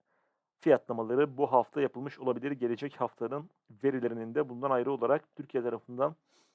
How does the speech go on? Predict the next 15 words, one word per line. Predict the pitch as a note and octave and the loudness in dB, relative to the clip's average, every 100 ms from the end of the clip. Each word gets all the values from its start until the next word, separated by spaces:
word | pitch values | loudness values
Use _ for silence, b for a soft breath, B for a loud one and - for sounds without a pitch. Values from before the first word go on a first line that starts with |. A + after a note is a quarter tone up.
| _ _ _ _ | _ _ _ _
açıklanacak | C3 - - A#2+ A#2 A#2 C#3 | -10 -10 -8 -8 -6 -4 -4
bir | A#2 | -6
faiz | - A#2+ B2+ | 2 4 4
oranı | - A#2 A#2+ B2+ - _ | 0 -4 -2 -4 -6 _
kararı | - A#2+ A2+ A2+ | -2 2 4 2
mevcut. | A2+ C#3+ C3+ D3 - | -2 -6 -6 -12 -10
Onun | C#3 C#3 A#2 | -10 -10 -10
dışında | A2 - A2+ A2+ | -12 -10 -8 -4
da | C#3+ | 0
Alm-, | A#2+ A#2 - _ _ _ - | 2 0 -4 _ _ _ -2
Almanya | B2+ C#3 B2+ | 0 2 0
tarafından | A2 A2 A#2+ C3+ - | -2 -4 -4 -6 -6
imalat | A#2+ A#2 A#2 C3 A2+ | -8 0 0 0 -4
dışı | A2+ D#3 D#3+ _ b b | -10 -10 -12 _ b b
satın | - B2+ - D#3 | -8 -6 -4 -6